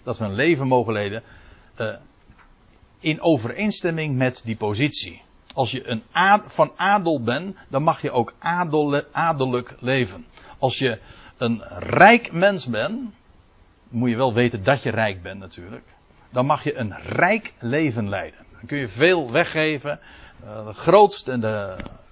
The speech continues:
dingen geven wij gewoon gratis om niet weg. Waarom? Wel, wij zijn, wij zijn steenrijk. Dat is toch,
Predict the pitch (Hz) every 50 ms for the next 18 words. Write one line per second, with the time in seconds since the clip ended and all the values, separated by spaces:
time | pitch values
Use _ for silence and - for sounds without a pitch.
0 | - - - _ _ - 98 98 127 160 165 160 143 117 104 - - - - -
1 | - - 123 - - 202 208 165 175 170 170 156 - - 147 156 170 - - 175
2 | 175 170 143 131 120 123 117 120 120 107 123 160 175 - - - - - - -
3 | 180 185 185 214 226 247 - - - _ - - - - - - - - - _
4 | _ - _ _ _ - 226 208 - - 143 180 180 185 185 151 120 92 80 -
5 | - - - - 160 196 175 160 143 117 - - - - - - 262 233 185 147
6 | 156 208 220 160 101 - - - - _ _ _ _ _ _ _ - _ _ _
7 | _ _ _ _ - - - - _ _ - _ _ _ _ _ _ _ _ -
8 | - - - _ _ _ _ _ _ _ - - - 120